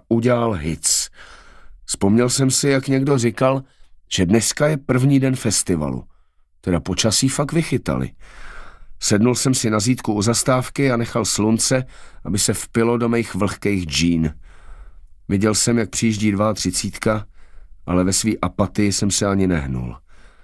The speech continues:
Když přijela další, sebral jsem se natolik, že jsem do ní nastoupil a vyrazil zpátky do sluného lítu.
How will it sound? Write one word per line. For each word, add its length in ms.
Když 160
přijela 360
další, 480
sebral 380
jsem 180
se 180
natolik, 420
že 120
jsem 180
do 80
ní 140
nastoupil 680
a 100
vyrazil 360
zpátky 580
do 120
sluného 720
lítu. 480